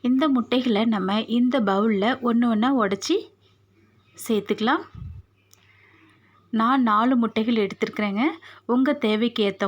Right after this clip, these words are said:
மாதிரி நீங்க முட்டைகளை கூடவோ குறைச்சவோ சேர்த்துக்கலாம்.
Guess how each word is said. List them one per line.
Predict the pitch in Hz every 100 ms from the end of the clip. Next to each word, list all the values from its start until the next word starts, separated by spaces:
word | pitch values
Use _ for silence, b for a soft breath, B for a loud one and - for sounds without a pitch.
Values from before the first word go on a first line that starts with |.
| 196
மாதிரி | 190 311 349
நீங்க | 254 220 294
முட்டைகளை | 240 202 220 208 233 392 B B B B -
கூடவோ | 226 220 214 294 311
குறைச்சவோ | 202 196 208 285 -
சேர்த்துக்கலாம். | 214 202 190 190 285